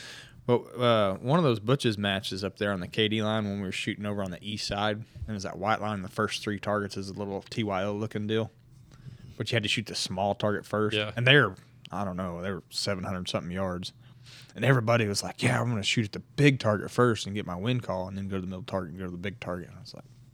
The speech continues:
Speaker 1: "Nah, I'll just go for that little one, I guess." He did it.
Speaker 2: I think that's the one that ends on the Mickey Mouse target, isn't it?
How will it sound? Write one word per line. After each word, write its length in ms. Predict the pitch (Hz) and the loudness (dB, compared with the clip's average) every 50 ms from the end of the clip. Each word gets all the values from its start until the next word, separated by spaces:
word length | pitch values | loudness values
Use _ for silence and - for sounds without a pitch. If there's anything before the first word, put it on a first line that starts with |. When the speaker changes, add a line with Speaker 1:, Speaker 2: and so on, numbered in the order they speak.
| - - - - - - - - - - - - - | -20 -20 -20 -20 -20 -20 -20 -20 -20 -20 -20 -16 -6
Speaker 1:
"Nah, 500 | - - - 120 120 123 110 110 107 104 107 | -2 0 2 6 6 8 8 8 6 6 4
I'll 60 | 101 | 2
just 220 | 95 104 - - - | 0 -2 -6 -4 -4
go 80 | 143 117 | -4 -4
for 160 | - - - | -4 -4 -4
that 220 | - - - - - | -6 -6 -4 -2 -2
little 200 | 143 95 101 104 | 0 0 0 -4
one, 160 | 98 104 98 | -4 -6 -6
I 120 | 95 101 | -6 -4
guess." 300 | 98 98 95 92 - - - - - - - - - - - - - - - - - - - - 98 | -4 -4 -4 -4 -8 -14 -18 -20 -20 -20 -20 -20 -20 -20 -20 -20 -20 -20 -20 -20 -20 -20 -16 -8 -4
He 80 | 101 101 98 | -4 -2 0
did 40 | 98 | 0
it. 240 | 101 98 92 95 - - - - - - - - - - - - - - - - - - - - - - - | 0 0 -2 -4 -6 -12 -18 -20 -20 -20 -20 -20 -20 -20 -20 -20 -20 -20 -20 -20 -20 -20 -20 -20 -20 -8 -4
Speaker 2:
I 80 | 135 135 | -2 -2
think 280 | 127 - 139 139 135 127 | -2 0 0 0 2 2
that's 160 | 120 113 - | 2 0 2
the 60 | 123 | 0
one 120 | 117 117 113 | 0 0 0
that 100 | 107 110 | 0 0
ends 160 | 113 117 117 | 0 2 2
on 100 | 107 104 | 2 2
the 60 | 110 | 2
Mickey 220 | 110 110 - - 110 | 0 -2 -2 0 0
Mouse 260 | 107 110 110 107 - | 2 2 0 0 -2
target, 260 | - 104 104 107 104 | -4 -6 -4 -4 -4
isn't 160 | 104 101 107 | -4 -4 -4
it? 120 | 104 104 | -6 -8